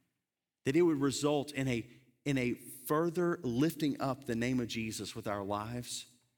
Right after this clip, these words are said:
so that then the purpose of our lives becomes seeing more and more and more people experiencing the exact purpose that Jesus came to save sinners.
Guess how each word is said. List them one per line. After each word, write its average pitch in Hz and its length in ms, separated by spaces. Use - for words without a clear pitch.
so 139 120
that 117 200
then 143 120
the 127 80
purpose 139 520
of 110 80
our 104 160
lives 101 340
becomes 110 640
seeing 117 420
more 147 560
and 110 160
more 135 360
and 110 120
more 117 220
people 98 480
experiencing 123 800
the 101 180
exact 110 520
purpose 104 320
that 87 140
Jesus 95 380
came 87 300
to - 140
save 90 420
sinners. - 520